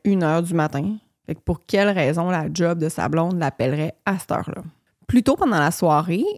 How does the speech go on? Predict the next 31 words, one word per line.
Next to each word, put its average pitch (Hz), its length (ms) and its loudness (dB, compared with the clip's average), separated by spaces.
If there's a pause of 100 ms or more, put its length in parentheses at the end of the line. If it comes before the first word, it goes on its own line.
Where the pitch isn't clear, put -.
(140)
euh, 165 240 2
un 170 140 2
peu 220 120 0
avant 190 220 2
minuit, 160 460 2
Ashley 254 500 0
avait 185 220 0
une 165 160 0
commande 190 360 2
de 170 60 2
pizza 170 500 0
à 175 100 -2 (120)
aller 196 320 4
livrer. 180 500 0
Ok, 143 140 -8
c'est - 200 -4
une 165 140 2
pizza 175 380 0
moitié 202 460 2
champignon, 190 480 4
<laughs> 220 40 6
moitié 214 380 2
pepperoni. 190 800 0
Je 226 120 -6
voulais 175 180 4
le 165 100 0
préciser, 170 600 -4
on 151 200 -2
avait 147 200 0
ce 175 120 -2
détail-là. - 460 -4